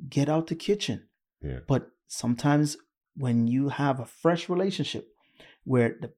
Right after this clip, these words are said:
Speaker 1: people get along well, the sex is always great in the first few months, a year, even two years.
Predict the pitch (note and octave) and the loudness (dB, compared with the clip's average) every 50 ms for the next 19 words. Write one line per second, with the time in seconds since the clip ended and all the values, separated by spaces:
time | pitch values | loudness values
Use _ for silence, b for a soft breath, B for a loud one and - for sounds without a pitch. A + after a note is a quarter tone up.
0 | _ _ _ - - C#3+ - - C#3 B2+ C3 C3+ C3 C3 D3 E3+ F3 F3 F3 E3 | _ _ _ 2 2 2 4 4 2 4 4 2 4 4 4 6 6 4 4 4
1 | F3 G#3 A3 G3 C#3 A2+ F#2+ - _ _ _ _ _ _ _ _ _ - - - | 4 6 6 6 6 4 0 -6 _ _ _ _ _ _ _ _ _ -12 -8 -6
2 | - - F3 G#3 - - D3+ C3 C3 A#2 A2 A2 A2 - - A#2 A2+ A#2 A#2 A#2 | 0 0 0 0 2 2 2 4 4 2 2 0 -4 -4 -4 -4 -4 -4 -6 -10
3 | - - D3 C3+ B2+ B2 - - - _ _ _ _ _ _ _ - - D3+ C3+ | -6 2 2 2 2 2 -2 -8 -12 _ _ _ _ _ _ _ 2 6 6 8
4 | A#2+ B2 E3 F3 D3 A#2+ - - - - C3+ C3 B2+ C#3+ D#3 D#3+ D#3 C#3+ D3 E3 | 8 8 6 6 4 2 -2 -6 -4 -2 -2 0 2 8 10 12 12 12 10 8
5 | D#3 D#3+ D3+ - - F3 E3 F3+ A3+ A#3+ F#3+ - - - - - | 6 4 2 2 0 2 2 6 4 4 4 2 -2 -8 -10 -12